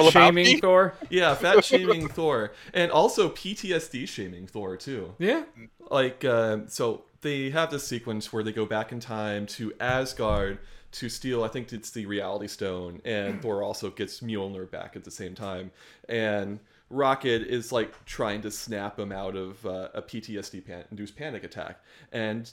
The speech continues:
Speaker 3: just going, like, the wrong way about it, and it's treated like this joke. Um, you know, and, uh, it's, I, I just found it incredibly hard to sympathize with Thor when people are making light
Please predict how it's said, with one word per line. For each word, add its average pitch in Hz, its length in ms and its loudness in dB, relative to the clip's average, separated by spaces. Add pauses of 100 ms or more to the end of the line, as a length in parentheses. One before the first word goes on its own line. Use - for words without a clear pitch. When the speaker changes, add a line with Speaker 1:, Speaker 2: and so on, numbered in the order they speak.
Speaker 3:
just - 220 -12
going, 123 260 -2
like, 117 220 -4
the 135 100 0
wrong 117 560 2
way 104 240 -2
about 101 380 -6
it, 147 200 -6 (200)
and 123 100 -4
it's 123 160 -8
treated 202 400 -10
like 131 220 -4
this 107 180 -6
joke. - 580 -10 (440)
Um, 110 560 -2 (680)
you 139 100 -6
know, 98 160 0
and, 123 340 -6 (240)
uh, 127 60 -12 (640)
it's, - 400 -12 (100)
I, 127 140 -2
I 131 60 -2
just 131 220 -10
found 143 320 -4
it 131 220 -4
incredibly 143 420 -6
hard 120 360 -2
to 113 60 -8
sympathize 107 920 -6
with 107 160 -10
Thor 127 440 -4
when 113 220 -6
people 131 340 -8
are 117 120 -2
making 107 440 -8
light 101 300 -10